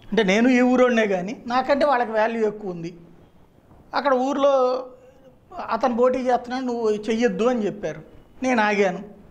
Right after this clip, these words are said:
అది బెదిరినే అయి ఉండొచ్చును. ప్రధానమంత్రి పవర్ కంటే కూడా రాజశేఖర రెడ్డి పవర్ ఎక్కువ ఉంది అన్నావా అక్కడ? ఇందిరాగాంధీ మరి రాజశేఖర రెడ్డి అంటే ఒకలో దోసేసి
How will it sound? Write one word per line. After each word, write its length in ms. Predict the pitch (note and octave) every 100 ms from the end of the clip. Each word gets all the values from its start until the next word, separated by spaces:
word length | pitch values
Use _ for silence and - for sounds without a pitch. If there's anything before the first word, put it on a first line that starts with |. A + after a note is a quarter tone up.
| -
అది 100 | D#3+
బెదిరినే 500 | D3+ F#3 G#3+ A#3+ A#3 B3
అయి 160 | A3
ఉండొచ్చును. 420 | G#3+ G3 G3+ E3 - - - -
ప్రధానమంత్రి 960 | F#3 A3+ C4 C4+ C4+ B3+ D4+ B3+ B3 A#3 - - - -
పవర్ 240 | A#3+ B3
కంటే 260 | B3+ B3 B3
కూడా 220 | B3 A#3+
రాజశేఖర 380 | A#3 A#3 B3 A#3+
రెడ్డి 160 | A3+
పవర్ 220 | G#3+ G#3+ G#3+
ఎక్కువ 220 | G#3+ A3
ఉంది 120 | G3+
అన్నావా 280 | G3 G#3 C4+ D4 - - - - - - - - - - - -
అక్కడ? 300 | G3 A3 A4+ - - - -
ఇందిరాగాంధీ 420 | G#3 B3+ C4+ C4+
మరి 160 | B3+ A#3
రాజశేఖర 360 | A#3+ B3 B3+
రెడ్డి 220 | B3+ B3
అంటే 180 | A#3+ A3+
ఒకలో 360 | B3 A3+ A#3+ A#3+
దోసేసి 400 | A#3+ - C4